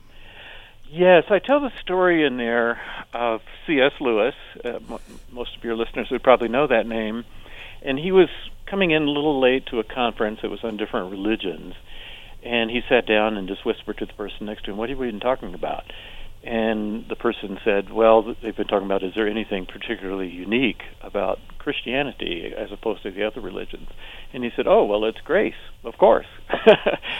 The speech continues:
And, and I started thinking about that. Uh, couple of things that are, that I don't find in any religion. One is that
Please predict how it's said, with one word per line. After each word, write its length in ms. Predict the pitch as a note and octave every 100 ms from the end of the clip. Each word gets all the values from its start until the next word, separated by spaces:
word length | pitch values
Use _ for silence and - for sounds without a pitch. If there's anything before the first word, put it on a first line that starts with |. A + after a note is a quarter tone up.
| - - -
And, 180 | E3+ E3+
and 520 | - E3+ E3+ E3+ E3+ F2+
I 180 | D3+ -
started 260 | - E3+ D3+
thinking 220 | F#3 E3+
about 320 | C3 A2+ G#2+
that. 360 | A#2+ G#2 G#2 G#2+
Uh, 280 | A#2 A#2 A#2 A#2+ - - - - - - - - - - - - - -
couple 200 | G#3 G3
of 80 | D3
things 200 | B2 G#2+
that 120 | A2
are, 240 | G#2+ G#2 - - - A#2
that 120 | A2+
I 80 | B2
don't 160 | G#2
find 220 | G#2+ F#2+ F#2
in 160 | F2
any 140 | E2+ E2
religion. 440 | D#2 - - -
One 220 | G#2+ A#2+
is 120 | A#2 G2+
that 160 | G2+